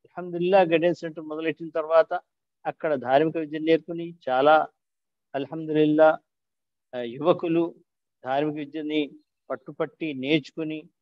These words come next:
మన గురువులు ఆ ఉర్దూ పుస్తకాల్ని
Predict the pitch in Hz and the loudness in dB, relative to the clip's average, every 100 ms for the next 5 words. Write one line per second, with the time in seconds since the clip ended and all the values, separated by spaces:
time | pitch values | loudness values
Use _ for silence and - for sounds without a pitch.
0 | _ _ _ 135 139 135 127 131 _ _ | _ _ _ -6 0 2 2 -2 _ _
1 | 110 135 165 170 165 160 156 _ _ _ | -8 -2 2 2 2 0 -2 _ _ _
2 | _ 135 135 131 127 127 127 151 139 151 | _ -4 4 6 6 4 2 -4 -10 -8
3 | 165 147 - 147 151 151 151 | -10 -10 0 6 6 6 2